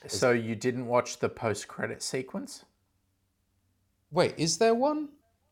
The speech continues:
Speaker 1: No, I'm just kidding.
Speaker 2: Oh, okay.
Speaker 1: I'm <laughs>
Speaker 2: No, 'cause we s-, we seriously sat through the credits because we thought there was gonna be one, because I knew that this was supposed to be the start of a new franchise.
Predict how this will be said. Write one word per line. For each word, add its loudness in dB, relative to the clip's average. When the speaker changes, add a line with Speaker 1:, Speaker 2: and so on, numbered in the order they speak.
Speaker 1:
No, 2
I'm 4
just -12
kidding. -4
Speaker 2:
Oh, 4
okay. 4
Speaker 1:
I'm 2
<laughs> 8
Speaker 2:
No, 10
'cause 12
we 10
s-, 12
we 12
seriously 12
sat 10
through 4
the 4
credits 8
because 2
we 2
thought 8
there 8
was 6
gonna 4
be 4
one, 2
because 0
I 6
knew 4
that 0
this 0
was 0
supposed -4
to -2
be -2
the -6
start 0
of -6
a -2
new -6
franchise. -10